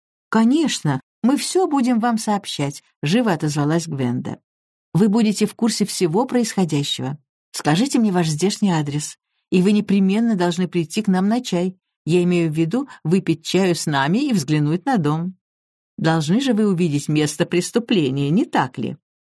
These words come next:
Она рассмеялась, но в её смехе отчётливо звучали нервные нотки. Когда Гвенда отошла, мисс Марпл нахмурилась, чуть заметно покачивая головой. Часть вторая.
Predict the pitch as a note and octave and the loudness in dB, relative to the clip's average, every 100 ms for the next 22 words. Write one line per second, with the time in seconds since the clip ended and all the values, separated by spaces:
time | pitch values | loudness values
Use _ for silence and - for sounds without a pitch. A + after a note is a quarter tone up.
0 | _ D#3 E3 F#3 F3+ G3 F3 - D#3 E3 | _ 0 2 2 0 -2 -2 -2 -2 0
1 | C4+ E3+ D3 - - - - E3+ D#3+ D#3+ | 2 0 -2 -4 -16 -12 -2 0 2 0
2 | D3+ - G#3 F#3+ D#3 - D3+ D3+ - D4 | 0 0 0 0 -4 0 -2 -2 -2 -2
3 | D4 A#3+ A#3 F#3 D#3 D3+ F3+ F3 D#3 C#3 | 0 0 2 2 0 0 0 2 2 0
4 | C#3+ D3 D3+ D3+ G#2 A2 - - D3 _ | 0 0 2 2 0 -4 -12 -18 -18 _
5 | _ _ _ _ _ D3+ D3+ D#3+ D3+ D#3 | _ _ _ _ _ 0 2 2 2 2
6 | C#3+ C3+ C3 C3+ - F#3+ A3 - - D3+ | 2 0 0 -2 0 0 0 -4 -2 0
7 | D3 D#3 C#3+ C#3 C3+ C3+ B2+ - F3 G#3 | 2 0 0 -2 0 0 -2 0 2 2
8 | D3 B2 - _ _ _ - F3 D#3 C#3+ | 2 0 -4 _ _ _ -2 0 2 2
9 | C#3 D3+ D3+ D3 C#3+ B2+ C3 B2+ - C3+ | 2 0 0 -2 -2 -2 -2 -2 -2 -2
10 | B2+ C#3 C3 A2 F#2 D2+ - _ _ _ | 0 0 0 -2 -4 -6 -10 _ _ _
11 | _ _ _ _ _ _ _ _ _ _ | _ _ _ _ _ _ _ _ _ _
12 | - C#4 D4 - - A3 D3 B2 G#2+ C#3 | -4 0 0 -2 0 2 2 0 -2 -8